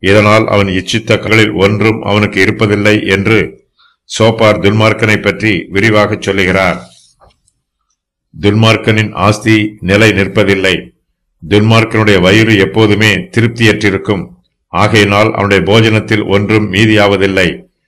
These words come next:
தன்னுடைய வயிற்றுக்கு திருப்தி உண்டாக வேண்டும் என்பதற்காக அவன் எப்போதும் தின்று கொண்டே இருப்பான். அவன் எவ்வளவுதான் தின்றாலும் அவனுக்கு திருப்தி உண்டாகப் போவதில்லை.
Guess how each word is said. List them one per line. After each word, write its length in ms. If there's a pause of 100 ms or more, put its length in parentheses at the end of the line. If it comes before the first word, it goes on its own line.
(340)
தன்னுடைய 260
வயிற்றுக்கு 480
திருப்தி 380
உண்டாக 420
வேண்டும் 360
என்பதற்காக 680 (680)
அவன் 280
எப்போதும் 540 (100)
தின்று 300
கொண்டே 320
இருப்பான். 460 (720)
அவன் 280
எவ்வளவுதான் 580
தின்றாலும் 580 (440)
அவனுக்கு 400
திருப்தி 380
உண்டாகப் 480
போவதில்லை. 540